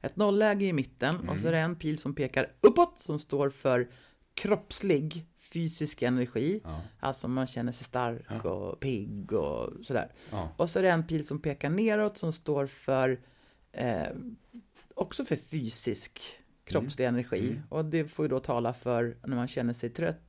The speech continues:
Speaker 1: svag, matt och allt det där.
Speaker 2: Utmattad, utbränd,
Speaker 1: Ja.
Speaker 2: eh, offermentalitet och sådär.
Speaker 1: Ja, men mer
Speaker 2: Ja.
Speaker 1: fysiskt då,
Speaker 2: Ja, det är
Speaker 1: helt
Speaker 2: fysiskt.
Speaker 1: enkelt.
Speaker 2: Ja, just det, utmattad.
Speaker 1: Och sen
Speaker 2: Ja.
Speaker 1: om vi pratar om den känslomässiga pilarna så går de från nollläget då antingen åt ena hållet
Speaker 2: Mm.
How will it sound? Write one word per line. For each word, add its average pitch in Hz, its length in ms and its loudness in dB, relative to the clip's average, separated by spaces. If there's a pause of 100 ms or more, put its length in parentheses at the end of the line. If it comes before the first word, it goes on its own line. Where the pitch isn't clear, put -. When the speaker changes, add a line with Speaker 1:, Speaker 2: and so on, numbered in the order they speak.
Speaker 1:
svag, 143 920 -2 (560)
matt 143 320 0 (640)
och 139 120 0
allt 120 160 0
det - 80 0
där. 101 160 0
Speaker 2:
Utmattad, 101 180 -4
utbränd, 95 760 -6
Speaker 1:
Ja. 107 420 -2
Speaker 2:
eh, 90 320 -8
offermentalitet 95 1160 -6
och 92 60 -8
sådär. 85 180 -8 (320)
Speaker 1:
Ja, 247 120 10
men 254 100 12
mer 226 80 12
Speaker 2:
Ja. 208 60 10
Speaker 1:
fysiskt 196 480 2
då, 147 180 -2
Speaker 2:
Ja, 131 120 0
det 135 60 2
är - 20 2
Speaker 1:
helt 139 120 4
Speaker 2:
fysiskt. 135 120 6
Speaker 1:
enkelt. 107 200 4
Speaker 2:
Ja, 131 180 0
just - 160 -4
det, 87 60 -4
utmattad. 85 280 -6
Speaker 1:
Och 202 60 2
sen 233 200 8
Speaker 2:
Ja. 233 60 10
Speaker 1:
om 226 80 8
vi 220 80 6
pratar 208 460 4
om 196 100 4
den 185 100 2
känslomässiga 208 640 2
pilarna 139 380 2
så 147 120 -2
går 135 160 2
de 147 120 0
från 202 260 4
nollläget 139 560 2
då 131 120 2
antingen 190 580 0 (180)
åt - 280 -6
ena 165 200 4
hållet 160 480 2
Speaker 2:
Mm. 101 220 -6